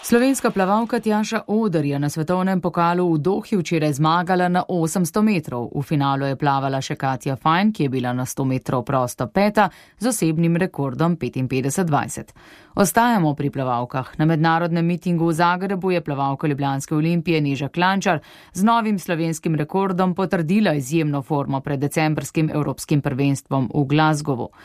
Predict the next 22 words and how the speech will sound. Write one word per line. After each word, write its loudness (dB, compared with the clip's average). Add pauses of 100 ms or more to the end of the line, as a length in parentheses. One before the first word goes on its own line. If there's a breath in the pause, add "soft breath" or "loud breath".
(400 loud breath)
V 2
Zagrebu 2
je 0
zmago 0
na 0
sto -4
metrov 0
prsno 0
dosegla 0
tudi 0
Tjaša -4
Vozelj, 0 (280 loud breath)
Daša 0
Tušek -2
je 0
osvojila -4
tretje 0
mesto 0
na 0
osemsto 0
metrov 0
prosto, 0